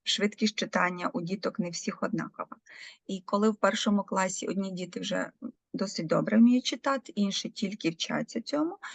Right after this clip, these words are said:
то на уроках, е, діти, які можуть читати,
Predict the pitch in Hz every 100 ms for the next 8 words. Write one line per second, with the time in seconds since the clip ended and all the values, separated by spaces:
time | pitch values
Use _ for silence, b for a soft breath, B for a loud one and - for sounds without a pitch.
0 | B B B - 240 226 214 - 202 202
1 | 196 190 226 302 - 220 190 - - -
2 | - - - 190 233 - 185 180 214 214
3 | 190 180 - 240 - 320 359 -